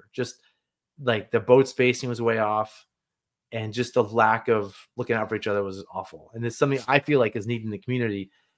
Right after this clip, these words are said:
And we do a lot of that in the course. I did a trip on the Crooked a few years ago, the Crooked here in Oregon, which is a class four, four plus run with one rapid people would call class five, which is debatable. But, you know, one of the hardest rapids, which is actually commonly portaged,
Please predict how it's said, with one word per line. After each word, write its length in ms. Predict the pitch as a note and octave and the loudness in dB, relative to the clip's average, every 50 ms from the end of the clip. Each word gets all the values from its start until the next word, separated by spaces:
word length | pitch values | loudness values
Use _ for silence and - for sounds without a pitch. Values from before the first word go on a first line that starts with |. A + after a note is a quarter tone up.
| - - | -16 -8
And 100 | - B2+ | -2 2
we 60 | C3 B2+ | 2 4
do 160 | C3 C#3 C3 | 4 4 4
a 20 | |
lot 240 | B2 A#2+ A#2+ B2 B2+ | 4 4 6 6 6
of 60 | B2 | 6
that 100 | B2+ A#2+ | 6 4
in 60 | A2+ | 4
the 80 | A2+ G#2+ | 2 0
course. 300 | - - B2 A#2 - - | 2 4 4 4 4 4
I 100 | B2+ C#3+ | 2 2
did 220 | C#3+ D#3+ E3+ D#3+ | 4 4 4 4
a 100 | D3+ C3+ | 2 2
trip 380 | A#2 - - - C#3 B2+ B2+ - | 0 -2 -2 0 0 0 2 0
on 160 | C3 B2+ A#2 | -2 -2 -2
the 80 | A2 G#2+ | -6 -8
Crooked 360 | - - E3+ G3 G3 F#3 D#3 | -8 -4 -4 -2 0 0 0
a 60 | A#2+ | 0
few 160 | - - A2 | -2 -4 -8
years 160 | G2 F#2+ F#2 G2 | -8 -8 -8 -8
ago, 160 | G#2 A2 G#2+ | -6 -4 -4
the 60 | G#2+ | -4
Crooked 300 | - - C3 B2+ B2+ A#2 | -4 -4 -4 -4 -4 -4
here 120 | G#2+ A#2+ | -2 -2
in 80 | A2 G#2 | 0 0
Oregon, 340 | G2+ G#2+ A2+ A2 G#2+ G#2 G#2 | 0 -2 -2 -2 -4 -6 -10
which 140 | G#2 - - | -10 -8 -6
is 80 | - | -6
a 60 | - | -6
class 460 | - - - B2+ D3 F3+ F#3 - - - _ _ _ _ | -6 -6 -6 -4 -2 -2 -2 -4 -6 -16 _ _ _ _
four, 520 | - A#2 B2+ C3 C#3 C3+ C3+ C3 B2+ B2+ - | -6 -4 0 2 2 4 4 2 0 0 0
four 160 | B2+ B2+ B2+ | 2 2 2
plus 320 | B2+ - B2 A2+ A2 - | 2 0 -2 -2 -2 -4
run 380 | - A2+ B2 A2+ G2+ G2 G2 - _ _ _ _ _ _ _ _ _ _ _ _ _ _ _ - | -4 -2 -2 -2 -2 -4 -6 -10 _ _ _ _ _ _ _ _ _ _ _ _ _ _ _ -8
with 160 | B2 - - | -8 -2 0
one 140 | C#3 C3+ C3 | 2 2 4
rapid 300 | C3 A#2+ A#2+ A#2+ A#2+ A2+ | 4 2 2 0 -2 -4
people 240 | - A#2+ A2+ A2+ | -6 -6 -4 -2
would 100 | A2 G#2+ | -4 -2
call 180 | - - A2 G#2+ | 0 0 0 0
class 280 | - - G#2 G2+ - - | 0 -2 -2 -2 -4 -6
five, 380 | - G2 G2+ F#2+ F#2+ G2+ G#2 | -6 -6 -4 -4 -6 -6 -8
which 160 | A2 G#2 - | -8 -10 -8
is 240 | G#2 G2 - - - _ _ _ - | -8 -10 -10 -12 -20 _ _ _ -8
debatable. 560 | A2+ F#2+ G#2 F#2+ G2 F#2 F#2+ G2+ A#2+ B2+ - _ _ _ _ _ _ _ _ _ _ _ _ _ _ _ _ _ _ _ _ _ _ _ A#2 - | -6 -4 -4 -4 -4 -4 -4 -4 -6 -6 -10 _ _ _ _ _ _ _ _ _ _ _ _ _ _ _ _ _ _ _ _ _ _ _ -6 2
But, 400 | - C3 B2 A2+ G#2+ - - _ _ _ _ _ _ _ _ _ _ | 6 6 6 6 4 0 -8 _ _ _ _ _ _ _ _ _ _
you 100 | - C#3 | -2 2
know, 60 | C3+ C3 | 2 4
one 120 | A#2+ C#3+ | 6 6
of 140 | E3+ F#3 F3+ | 6 6 6
the 60 | - | 4
hardest 260 | - D#3 E3+ E3 - B2 | 4 0 0 0 0 0
rapids, 380 | B2+ D#3 F#3 F3+ C3+ A#2 A2+ | 0 0 0 0 -2 -6 -6
which 140 | A#2 A2+ - | -6 -8 -6
is 180 | A#2+ A2 - - | -8 -8 -10 -10
actually 280 | - - D3+ - - D3+ | -8 -8 -4 -4 -4 -4
commonly 360 | - - B2 C3 C3 B2 A#2 | 0 0 0 0 0 -2 -4
portaged, 560 | A2 - A#2+ D3 D3+ B2 G#2 G2 - - - | -2 0 2 2 4 2 0 -2 -4 -14 -18